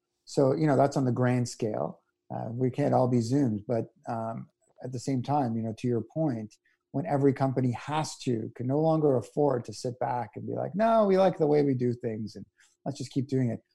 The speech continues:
When that's taken away, they're forced to look at other ways. And in many cases, that's gonna really benefit them. And I hope that we're one of the, you know, platforms that, uh, that can help th-, that, that business, uh,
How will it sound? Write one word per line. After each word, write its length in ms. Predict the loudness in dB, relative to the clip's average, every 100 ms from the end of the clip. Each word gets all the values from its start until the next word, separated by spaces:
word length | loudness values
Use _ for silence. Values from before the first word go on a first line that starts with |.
| _
When 120 | 0 2
that's 220 | 2 2
taken 240 | 2 4
away, 500 | 4 4 4 0 -6 _ _ _ _ 0
they're 140 | 0
forced 520 | 0 2 6 6 2
to 80 | -2
look 220 | 0 0
at 60 | 0
other 180 | 0 0
ways. 360 | -2 -4 -6
And 120 | -10 -14 _ _
in 100 | 0
many 180 | 2 2
cases, 320 | 2 2 2
that's 160 | 0 0
gonna 160 | 0 2
really 220 | 4 2
benefit 400 | 0 -2 -4 -2
them. 200 | -2 -2
And 120 | -4 _ _ -4
I 40 | 2
hope 200 | 2 4
that 120 | 2
we're 200 | 4 4
one 180 | 4 2
of 100 | 2
the, 80 | 2
you 280 | 2 0
know, 120 | -6 -6
platforms 580 | -6 -6 -6 -4 -4 -2
that, 180 | -2 -2 -4
uh, 160 | -4
that 180 | -4 -6
can 120 | -8
help 180 | -6 -8 -8 _ _
th-, 140 | -14 -10
that, 180 | -10 -10 _
that 260 | -12 -12 -12
business, 460 | -12 -10 -12 -10 -10
uh, 280 | -8 -8